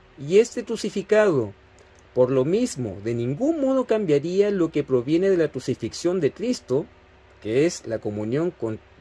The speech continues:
Dios que hace justo, por preceptos temporales y honor humano.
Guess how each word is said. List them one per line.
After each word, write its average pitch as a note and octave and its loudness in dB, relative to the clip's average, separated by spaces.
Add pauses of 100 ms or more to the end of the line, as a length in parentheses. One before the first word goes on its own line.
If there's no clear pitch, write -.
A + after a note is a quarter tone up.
(120)
Dios G3 2 (460)
que A2+ -4
hace C#3 -4
justo, G3 0 (400)
por D4 4
preceptos A3+ 0
temporales F#3 2
y F#3+ 0
honor F3 4 (120)
humano. A2+ -2